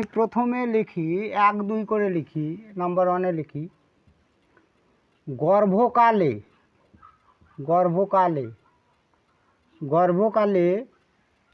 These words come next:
এদিক, এদিক ওদিক,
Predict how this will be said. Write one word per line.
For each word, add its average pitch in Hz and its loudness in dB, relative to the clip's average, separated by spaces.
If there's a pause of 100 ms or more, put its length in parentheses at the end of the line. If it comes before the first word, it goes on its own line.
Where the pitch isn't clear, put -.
(1500)
এদিক, 190 2 (2500)
এদিক 202 0 (200)
ওদিক, 180 0